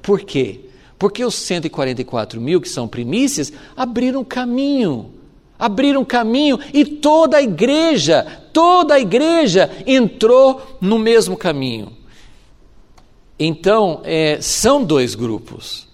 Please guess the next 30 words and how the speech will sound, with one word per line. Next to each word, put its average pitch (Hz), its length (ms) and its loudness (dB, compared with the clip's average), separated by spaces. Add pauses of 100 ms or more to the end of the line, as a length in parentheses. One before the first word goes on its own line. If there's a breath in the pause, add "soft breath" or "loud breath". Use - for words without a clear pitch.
(320 soft breath)
mas 131 400 -4 (200)
um 208 300 0
não 156 240 -6
é 156 80 -2
melhor 147 300 -4
do 147 80 -14
que - 120 -14
o 127 60 -4
outro. 113 400 -6 (320 soft breath)
Deus 127 400 -4
vai 123 460 -4 (160)
usando 135 560 -2
cada 127 260 -4
parte 120 380 -4
para 117 120 -10
fazer 120 540 -4
um 147 100 -8
todo 143 640 -2 (400 loud breath)
e 135 80 -4
para 127 240 -6
produzir 113 720 -8
aquilo 110 480 -10
que 107 140 -18
Jesus 107 360 -14
espera. - 420 -16 (540)
Amém? 143 320 -8 (2250)
Deu 117 160 -6
para 127 100 -12
entender? 135 400 -12 (480)
<laughs> - 80 -16